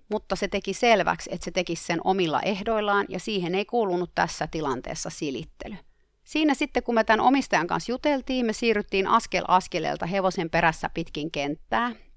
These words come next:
kunnes mä lopulta puutuin tilanteeseen. Mä kysyin mun asiakkaalta, että huomasiko hän, mitä hänen ja hevosen välillä tapahtui. Kun mä kerroin hänelle mun havainnoista, omistaja oli tosi yllättynyt, sillä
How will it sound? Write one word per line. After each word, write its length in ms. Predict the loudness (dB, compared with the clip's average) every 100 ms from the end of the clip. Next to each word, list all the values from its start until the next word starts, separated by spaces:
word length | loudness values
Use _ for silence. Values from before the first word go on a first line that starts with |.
| -8
kunnes 340 | -2 -2 0
mä 200 | 0 -2 -2
lopulta 460 | -2 0 0 -4 -4 -4
puutuin 560 | -4 -4 -4 -6 -6
tilanteeseen. 880 | -4 -2 0 0 -4 -6 -6 -8 -10 -14 _ _ _ _ -10
Mä 60 | -4
kysyin 320 | -2 0 2
mun 220 | 2 2
asiakkaalta, 680 | 0 2 -4 -2 -2 -2 -2
että 120 | -6 0
huomasiko 380 | 0 0 -2
hän, 180 | -2 -2
mitä 280 | -2 -2 -2
hänen 460 | 0 0 0 -4 -6 _ -2
ja 80 | 2
hevosen 520 | 4 4 2 -2 -2
välillä 400 | -2 -2 -6 -6 0
tapahtui. 640 | 0 0 -2 -4 -10 -16 -20 _ _
Kun 160 | -6 -2
mä 80 | 0
kerroin 420 | 2 4 4 2
hänelle 300 | 0 -2 -2
mun 180 | -2 0
havainnoista, 840 | 0 2 0 0 -2 -2 -2 -4 -4 0
omistaja 360 | 2 2 4 2
oli 140 | 2
tosi 300 | 0 0 0
yllättynyt, 680 | 2 2 0 -4 -4 -2 -2
sillä 360 | -4 -4 -2